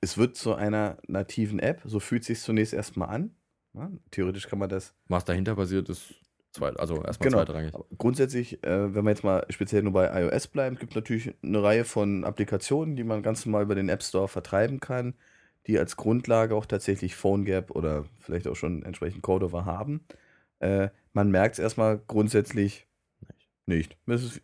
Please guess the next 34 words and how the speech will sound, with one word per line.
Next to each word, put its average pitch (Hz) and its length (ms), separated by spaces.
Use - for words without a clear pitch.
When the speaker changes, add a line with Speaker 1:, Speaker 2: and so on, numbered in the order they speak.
Speaker 1:
unterscheidet 110 440
sich 117 100
erstmal, 107 320
kann 107 140
man 92 80
kaufen, 143 480
hat - 160
ein 98 100
ganz 98 180
normales 87 480
Icon, 113 580
lädst 90 200
du - 20
runter, 110 340
installierst 101 420
du 101 40
dir 98 340
und, - 800
und 98 220
das 95 280
Spannende 113 380
ist 143 100
eigentlich 127 260
aber 104 160
grundsätzlich, 117 640
ähm, 107 440
dass 104 220
man 101 720
schon 101 280
sagen 95 340
muss, 120 480
das, 101 180
was 101 180
da 95 320